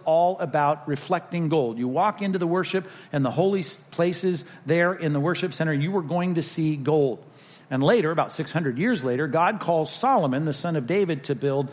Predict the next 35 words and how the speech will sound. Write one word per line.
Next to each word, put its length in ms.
the 80
temple. 420
And 80
when 80
he 80
makes 340
him 100
build 180
the 80
temple, 340
of 80
course, 300
this 180
has 140
got 240
gold 280
galore. 460
It's 180
all 280
over 160
the 40
place. 220
It's 160
gilded 420
walls. 520
It's 260
everywhere 880
in 240
the 80
worship 340
center. 420
The 80
candelabras 720
are 80
bigger. 500